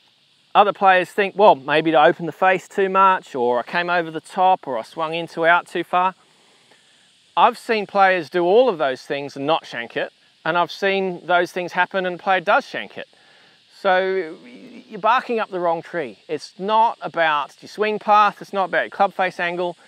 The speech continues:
All it is, it's about awareness of where that club head is at impact. Now we did a,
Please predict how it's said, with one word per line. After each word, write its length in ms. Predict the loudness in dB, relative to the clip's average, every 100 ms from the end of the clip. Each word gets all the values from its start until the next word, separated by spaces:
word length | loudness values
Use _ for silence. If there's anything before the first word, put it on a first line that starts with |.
| -20 _ _ _ 0
All 300 | 8 8 8
it 80 | 6
is, 480 | 4 4 -2 -8 -12
it's 180 | -10 -8
about 420 | -2 2 2 0 _ _ _ _ _ _ _ _ _ _ -4
awareness 640 | 0 4 4 4 -4 -6
of 180 | -8 -4
where 220 | 0 2
that 160 | 0 -4
club 240 | -4 -4
head 180 | -4 -8
is 220 | -8 -10 -12
at 120 | -6
impact. 540 | -4 -6 -8 -10 -12 -20 _ _ _ _ _ -20 _ _ _ -2
Now 160 | 4 4
we 80 |
did 160 | 4 6
a, 400 | 6 4 -2 -10